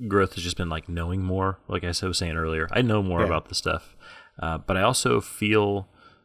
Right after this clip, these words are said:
Speaker 1: uh, oddly, as much as I, I love the show, I love our community, but I feel less, like,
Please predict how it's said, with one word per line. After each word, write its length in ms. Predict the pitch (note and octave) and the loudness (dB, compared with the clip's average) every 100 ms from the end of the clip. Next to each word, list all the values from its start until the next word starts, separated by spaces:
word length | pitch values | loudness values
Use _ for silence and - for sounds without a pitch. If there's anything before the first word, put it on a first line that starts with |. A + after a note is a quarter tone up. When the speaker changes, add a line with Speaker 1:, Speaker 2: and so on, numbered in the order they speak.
| _ | _
Speaker 1:
uh, 120 | - - - | -6 -6 2
oddly, 540 | A2+ C#3 G2+ E2 E2+ - _ _ _ _ _ _ - | 6 6 6 2 0 -4 _ _ _ _ _ _ -2
as 120 | G#2 | 2
much 180 | B2+ - | 2 0
as 60 | |
I, 80 | F#2 | -2
I 220 | F#2 E2+ | -2 -2
love 260 | E2+ F#2 F#2+ | 0 0 0
the 100 | G2 | -2
show, 380 | - G#2 G2 F#2+ | 0 0 0 -2
I 60 | F#2 | -4
love 220 | F#2 F#2+ | 0 2
our 80 | F#2 | 0
community, 440 | - F#2+ F#2 G2 - - - | -2 -4 -2 -4 -8 -14 -6
but 100 | G#2+ | -2
I 60 | G2+ | 0
feel 320 | - C3 A2+ | 2 2 4
less, 360 | G2+ A2 - F2+ | 2 2 0 -2
like, 240 | E2 | -6